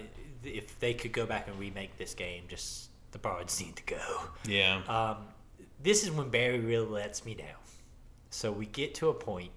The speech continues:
Speaker 1: in which there's a gate blocking our progress.
Speaker 2: <laughs>
Speaker 1: And Barry has to find a key to
Speaker 2: <laughs>
Speaker 1: get us out. Barry has one job.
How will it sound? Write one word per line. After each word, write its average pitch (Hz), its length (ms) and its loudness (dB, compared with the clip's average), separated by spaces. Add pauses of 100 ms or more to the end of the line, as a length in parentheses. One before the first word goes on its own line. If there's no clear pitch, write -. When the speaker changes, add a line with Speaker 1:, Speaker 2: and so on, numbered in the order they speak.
(120)
Speaker 1:
in - 80 -8
which 95 200 -6
there's 95 180 -6
a 113 40 -10
gate 135 340 -6 (220)
blocking 101 360 -6
our 196 140 -6
progress. 151 760 -2 (220)
Speaker 2:
<laughs> - 220 -4
Speaker 1:
And 107 240 -4
Barry 120 500 6 (300)
has 104 340 -2
to - 80 -10
find 110 400 -2
a 117 40 -8
key 98 580 -8
to 131 320 0
Speaker 2:
<laughs> 135 100 8
Speaker 1:
get - 300 4
us - 120 6
out. 139 240 4 (540)
Barry 143 200 8
has 131 200 4 (100)
one 117 220 4
job. 147 460 2